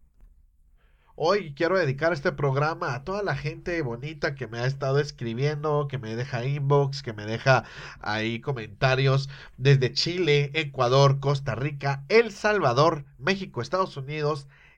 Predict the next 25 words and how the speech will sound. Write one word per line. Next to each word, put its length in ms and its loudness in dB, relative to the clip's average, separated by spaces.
España, 880 2
quienes 260 0
han 100 -2
estado 280 0
reportando 800 -2
que 80 0
han 100 -2
escuchado 800 2
mi 240 -4
programa 560 2
a 140 2
través 320 2
de 220 2
las 260 2
distintas 500 -6
redes 300 -4
y 180 -10
también 520 -6
a 260 2
través 440 2
de 80 -2
Hub 220 -2
Radio 240 0
Empresarial, 680 0
quienes, 540 -4